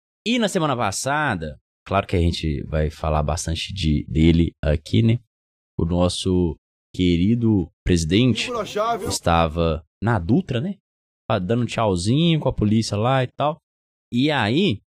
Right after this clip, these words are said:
teve uma hora lá que uma mulher passou, ela foi e gritou, "Noivinha da Aristides", no caso se referindo ao Bolsonaro. E o que que o Bolsonaro fez? Botou a Polícia Federal <laughs> atrás dessa mulher. O que que tá errado nessa situação? A mulher chama ele de noivinha da Aristides, é, ele coloca,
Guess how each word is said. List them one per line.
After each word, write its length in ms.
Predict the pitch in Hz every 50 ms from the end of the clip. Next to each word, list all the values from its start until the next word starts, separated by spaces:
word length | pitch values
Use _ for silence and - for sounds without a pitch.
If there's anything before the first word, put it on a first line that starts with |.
| _ _ -
teve 240 | 107 104 98 101
uma 220 | 117 120 123 120 110
hora 200 | 98 98 101 98
lá 260 | 90 87 87 92 95
que 180 | - - - 110
uma 100 | 104 104
mulher 320 | 104 104 101 95 92 95 - _
passou, 640 | - 98 90 85 85 - - - - 147 156 135 104 - _ _ _ _
ela 240 | - 90 92 95 92
foi 300 | - - - 98 92 92
e 40 | 95
gritou, 540 | 92 113 131 139 - - 113 104 101 95 110 - _ -
"Noivinha 380 | 143 170 185 170 170 208 214 202
da 80 | 208
Aristides", 920 | 202 190 180 - - - 220 226 233 233 226 214 175 123 98 82 - - - _
no 140 | - 90 87
caso 240 | - - 87 90 -
se 80 | -
referindo 400 | 101 98 98 - 107 104 95 92
ao 80 | 98 95
Bolsonaro. 580 | 87 104 104 - 135 151 160 131 110 90 78 - _ _ _ _
E 80 | - 127
o 40 | 139
que 100 | 175 170
que 60 | 170
o 40 | 170
Bolsonaro 480 | 160 160 147 147 151 131 127 123 117
fez? 440 | 110 - - 101 87 80 76 - - - _ _ _ _
Botou 420 | 92 101 113 113 104 - - 110 113
a 60 | 117
Polícia 320 | 120 - 139 131 135 -
Federal 320 | - 151 135 139 147 143 143
<laughs> 20 |
atrás 240 | 139 135 - 139 135
dessa 220 | 131 127 - -
mulher. 400 | 147 175 214 190 151 127 120 117 - _ _ _ _ -
O 100 | 120 117
que 180 | - 190 233
que 80 | 233 -
tá 100 | - -
errado 440 | - - 107 117 117 110 110 110 110
nessa 200 | 110 110 107 107
situação? 440 | - - 113 107 101 - - 95 80
A 480 | - - _ _ - - _ _ -
mulher 120 | 139 147 143
chama 260 | - 147 131 123 120
ele 80 | 120 113
de 60 | 120
noivinha 260 | 117 113 107 110 113
da 60 | 110
Aristides, 800 | 110 104 - - - - 202 196 185 175 160 147 131 120 113 117
é, 220 | 117 117 117 113
ele 160 | 113 110 110
coloca, 320 | 107 - - 117 107 110